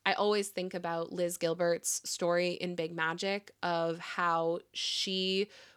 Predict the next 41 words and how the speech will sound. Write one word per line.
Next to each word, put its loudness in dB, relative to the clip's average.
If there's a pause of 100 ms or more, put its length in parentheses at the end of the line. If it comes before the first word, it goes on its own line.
worked -2
as -4
a -4
waitress -2
to -6
support -4
her -6
dream -4
of -10
being -6
a -6
writer 0 (320)
until 0
she 0
had 2
sold 0
something -4
like -4
her -6
third 0
or -2
fourth -6 (100)
book. -8 (380)
That 10
is 0
when 0
she -4
finally -2 (180)
gave -4
herself -4
permission -2
to -8
be -4
a 0
writer -2
full -6
time. -2
So -4
think -2
about -2
that. -4